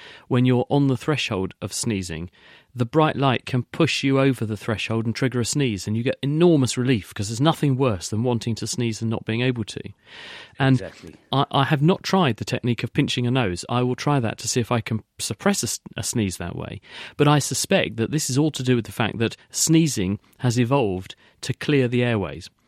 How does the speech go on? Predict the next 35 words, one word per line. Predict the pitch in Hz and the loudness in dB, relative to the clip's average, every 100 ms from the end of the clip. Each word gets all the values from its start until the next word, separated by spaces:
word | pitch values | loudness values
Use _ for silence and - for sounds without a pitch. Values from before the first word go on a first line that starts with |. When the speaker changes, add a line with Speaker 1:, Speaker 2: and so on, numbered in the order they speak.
| - - _ | -20 -20 _
Speaker 1:
It's | 135 131 | -2 2
there | 160 170 | 4 4
to | - 131 | 2 0
detect | 123 - 120 - | 0 -2 -4 -2
either | 120 113 | -4 -2
a | 104 | -6
chemical | - 160 156 - 156 147 _ _ - | 0 2 2 2 0 0 _ _ -4
or | 123 117 | 0 0
a | |
physical | 110 - 147 131 127 131 127 123 _ _ - | -2 0 2 2 0 2 2 0 _ _ -4
or | 117 | -2
some | - 143 | 2 2
other | 139 127 - | 2 0 2
irritation | 143 - 131 127 - 101 | 2 2 0 0 0 -2
in | 110 | 0
your | 113 113 | 0 0
nose, | 123 95 82 117 - _ - - - | 0 -2 -4 -6 -10 _ -20 -20 -10
and | - 123 120 120 _ _ - | -2 0 2 0 _ _ -2
that | 135 151 | 0 2
irritation | 147 135 139 131 123 110 | 2 2 0 0 0 -2
stimulates | - 143 131 113 - - | 0 2 2 0 -4 -4
fine | 160 151 139 131 - | -2 2 2 0 -2
nerve | 139 143 127 | 2 4 4
endings, | 107 92 82 95 - - - - - | 2 -2 -4 -8 -12 -20 -20 -8 0
which | 127 - | 2 2
are | 120 | 0
very | 110 147 156 | 2 2 2
sensitive | - - - 117 107 - | 2 -2 -2 -2 -4 -2
to | 117 113 | 0 0
vibration, | 101 101 - 131 123 131 110 | -4 -6 2 2 2 0 0
they're | |
very | 101 123 | 0 0
sensitive | - 113 - 113 | 0 -4 -6 -10
to | - | -10
tick-, | - 139 | -10 -10